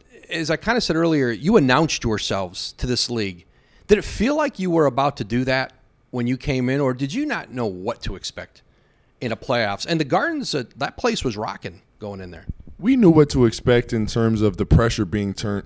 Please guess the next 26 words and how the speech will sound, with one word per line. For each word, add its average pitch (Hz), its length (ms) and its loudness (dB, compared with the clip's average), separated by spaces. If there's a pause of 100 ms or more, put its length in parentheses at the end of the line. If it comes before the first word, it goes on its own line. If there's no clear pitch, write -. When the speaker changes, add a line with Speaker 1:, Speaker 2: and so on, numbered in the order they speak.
(200)
Speaker 2:
turned 104 320 6
up. 85 240 0 (260)
Um, 92 320 -4
I 90 100 -4
feel 110 200 4
like 101 300 -2 (420)
we 98 180 2
understood 107 540 4
that, 98 240 0 (120)
you 90 140 -4
know, 78 220 -8 (100)
we 104 100 0
were 104 120 2
gonna 95 320 0 (200)
turn 113 200 0
up 107 160 0
the, 101 240 0
turn 104 200 -4
up 101 120 -4
our, 107 240 0
you 101 120 -6
know, 92 140 -4
intensity, 104 520 -4
but 90 280 -2 (300)
we 107 140 -2
just, 98 360 -4